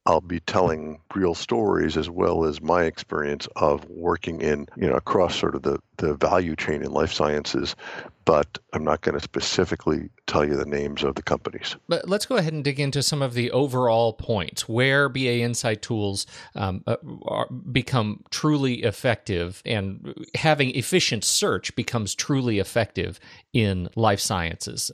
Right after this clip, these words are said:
Speaker 1: If you look at a, a pharmaceutical or a biotech company, there's a whole value chain from research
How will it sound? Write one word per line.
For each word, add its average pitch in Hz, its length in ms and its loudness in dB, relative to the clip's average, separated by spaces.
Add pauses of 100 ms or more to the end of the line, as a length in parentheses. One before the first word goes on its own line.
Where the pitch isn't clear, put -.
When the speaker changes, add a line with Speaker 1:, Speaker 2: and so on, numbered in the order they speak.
Speaker 1:
If - 80 -10
you 95 80 -4
look 92 240 0
at 82 140 4
a, 76 260 2 (640)
a 87 60 0
pharmaceutical 82 720 0
or 78 120 2
a 76 40 -6
biotech 73 540 0
company, 78 640 -2
there's 71 720 0 (160)
a 78 80 2
whole 90 320 -2
value 85 400 2
chain 73 480 -2
from 69 460 -2
research 87 640 0